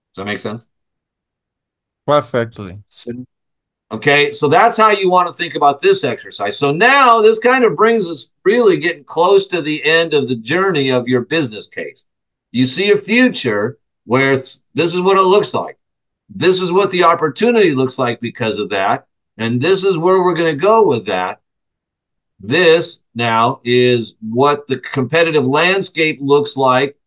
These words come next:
Speaker 1: from where they've going, where they're going, and where the market's. It's all about where the market's going, not what you wanna build.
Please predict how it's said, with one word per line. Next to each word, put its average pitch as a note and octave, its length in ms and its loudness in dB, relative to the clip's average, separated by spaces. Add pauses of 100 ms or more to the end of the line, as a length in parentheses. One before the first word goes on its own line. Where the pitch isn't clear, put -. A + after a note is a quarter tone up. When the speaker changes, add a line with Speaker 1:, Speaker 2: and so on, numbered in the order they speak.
(200)
Speaker 1:
from B2+ 180 0
where D#3 220 6
they've D#3+ 220 -2
going, D#3 340 2
where D#3 200 4
they're D#3+ 100 -2
going, D#3 280 0
and C#3 140 -2
where D#3+ 240 4
the F3+ 180 -4
market's. F3 440 0 (200)
It's C#3+ 200 -2
all G#3 360 2
about A3+ 340 4
where F#3+ 240 2
the E3+ 120 -2
market's D#3+ 480 0
going, A#2+ 380 -2
not D3+ 280 4
what D#3+ 160 -6
you B2+ 220 0
wanna A#2+ 320 -2
build. F2+ 320 -10